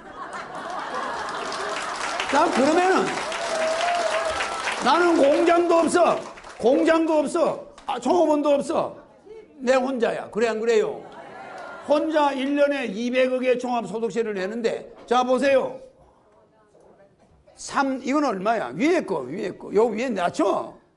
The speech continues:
요거는 지방세입니다. 종합소득세 중에 십 프로 가 지방세래.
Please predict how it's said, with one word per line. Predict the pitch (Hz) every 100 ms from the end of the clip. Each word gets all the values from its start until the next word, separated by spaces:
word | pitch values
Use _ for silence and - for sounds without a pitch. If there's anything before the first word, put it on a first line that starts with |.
| _ _ _ _ -
요거는 | 220 277 320 302
지방세입니다. | - 285 302 294 262 269 262 262 311 381 - _ _ _ _ - - _
종합소득세 | - 294 285 220 240 311 214 269
중에 | 247 277 277
십 | 294 294
프로 | 285 269
가 | 254
지방세래. | - 233 262 233 202 131 117